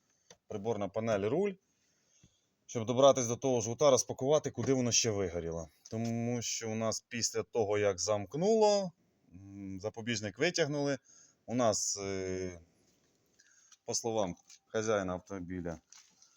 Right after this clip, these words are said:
м, дз-, дворники самі работають.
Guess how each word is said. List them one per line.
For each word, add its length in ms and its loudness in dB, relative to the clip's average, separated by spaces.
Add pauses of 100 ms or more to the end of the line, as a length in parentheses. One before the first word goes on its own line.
(640)
м, 420 -6
дз-, 580 -14
дворники 540 4
самі 300 4
работають. 720 0